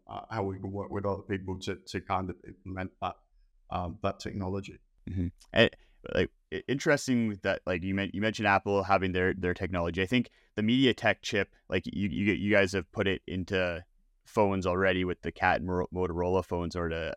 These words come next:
Speaker 2: add
Speaker 1: Yeah.
Speaker 2: satellite connectivity. I imagine we're probably gonna see, a-, and I've, I've heard Qual-, Qualcomm's also coming out with a satellite connectivity chip.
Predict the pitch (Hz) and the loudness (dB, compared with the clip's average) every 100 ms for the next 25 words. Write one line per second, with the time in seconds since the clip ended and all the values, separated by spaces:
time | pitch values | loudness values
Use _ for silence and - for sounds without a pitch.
0 | - 85 82 80 123 92 - - 87 82 | -2 0 0 -2 0 0 -4 0 0 0
1 | - 92 85 85 82 85 82 _ _ _ | -2 -4 -4 -4 -4 -6 -8 _ _ _
2 | - 101 107 113 117 107 98 101 101 98 | -2 2 6 4 4 -2 2 4 4 0
3 | - 95 95 90 87 - _ - 85 - | -4 -2 0 0 -2 -4 _ -8 -4 0
4 | 98 92 101 95 113 98 - 101 - _ | 2 2 2 2 0 0 0 0 -2 _
5 | 87 98 98 92 82 - - - 95 92 | -2 0 0 -2 -4 -10 -10 0 0 2
6 | 95 - 92 90 90 78 - 92 95 85 | -2 -2 0 0 0 -2 -4 -2 2 2
7 | 82 82 - 87 - 92 80 82 - 90 | 0 -4 -4 -6 -4 -6 -4 -4 -2 -4